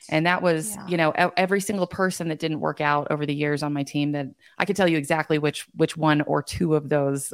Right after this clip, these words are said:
Speaker 1: were, were
Speaker 2: Yeah.
Speaker 1: lacking. And what's, what's really challenging too, Gigi, is, like, when you, and you know this, is when you, sometimes when you interview someone, they will, uh,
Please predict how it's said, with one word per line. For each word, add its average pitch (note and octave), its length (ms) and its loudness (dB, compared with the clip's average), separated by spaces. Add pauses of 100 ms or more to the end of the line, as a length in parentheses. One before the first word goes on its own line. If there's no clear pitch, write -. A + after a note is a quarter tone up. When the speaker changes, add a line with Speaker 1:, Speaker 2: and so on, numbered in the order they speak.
Speaker 1:
were, D3 260 -2
were E3+ 220 0
Speaker 2:
Yeah. C#3+ 60 0
Speaker 1:
lacking. D3 560 -4 (300)
And G#3 100 4
what's, - 160 2
what's A3+ 200 4
really C#4 240 2
challenging G3+ 540 2
too, G#3+ 220 0
Gigi, F3+ 300 2
is, E3 120 0
like, E3 220 0
when E3+ 120 0
you, E3 180 0
and F3+ 140 2
you G#3+ 60 0
know A3 160 2
this, F3+ 240 2
is E3 120 -2
when E3 120 0
you, D#3+ 280 0
sometimes A3 320 -6
when F3 100 2
you D#3+ 80 0
interview E3 380 -4
someone, D3+ 600 -4 (400)
they G3+ 140 6
will, G#3+ 320 2
uh, E3 140 2